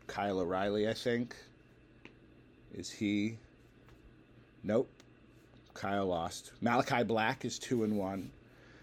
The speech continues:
Uh, X-Pac is two and one. So Eddie would still be in the top. So I think what I'm saying is I'm not gonna make, I'm not gonna spend them.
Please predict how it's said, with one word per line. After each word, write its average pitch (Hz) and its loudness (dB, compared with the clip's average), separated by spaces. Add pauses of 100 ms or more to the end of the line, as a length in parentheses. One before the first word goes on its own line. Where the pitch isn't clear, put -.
(180)
Uh, 92 4 (2000)
X-Pac - 0
is - -10
two - -12
and - -16
one. - -18 (1600)
So 139 8
Eddie 175 8
would 156 4
still 143 4
be 120 2
in 98 0
the 90 -4
top. - -6
So 143 2
I 131 4
think 233 6
what 151 12
I'm 104 4
saying 87 2
is 82 -2
I'm 95 2
not 110 0
gonna 107 2
make, 90 -4 (340)
I'm 113 -4
not 143 2
gonna 143 2
spend - -2
them. - -16